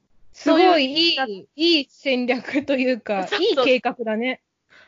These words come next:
Speaker 2: まずは横、そして縦みたいな感じで、結構まあ、
Speaker 1: うん。
Speaker 2: 恋愛してきたんですよ。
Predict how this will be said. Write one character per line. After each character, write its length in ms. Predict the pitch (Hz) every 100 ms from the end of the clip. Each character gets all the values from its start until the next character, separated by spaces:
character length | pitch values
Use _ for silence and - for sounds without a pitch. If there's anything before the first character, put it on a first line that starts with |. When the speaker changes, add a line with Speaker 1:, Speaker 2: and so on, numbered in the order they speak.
| _ -
Speaker 2:
ま 160 | 392
ず 60 | 494
は 80 | 220
横、 420 | 165 - - - _
そ 180 | -
し 120 | 233 -
て 160 | 415
縦 300 | 403 349 -
み 100 | 208
た 100 | 220
い 60 | 185
な 140 | 196
感 260 | - 370 320
じ 120 | 320
で、 280 | 403 427 214
結 140 | -
構 100 | 196
ま 100 | 175 165
あ、 40 |
Speaker 1:
う 40 |
ん。 80 | - _ -
Speaker 2:
恋 160 | 220
愛 80 | 208
し 40 |
て 100 | 226
き 40 | 247
た 140 | 165
ん 80 | 147
で 100 | 170
す 140 | -
よ。 100 | 160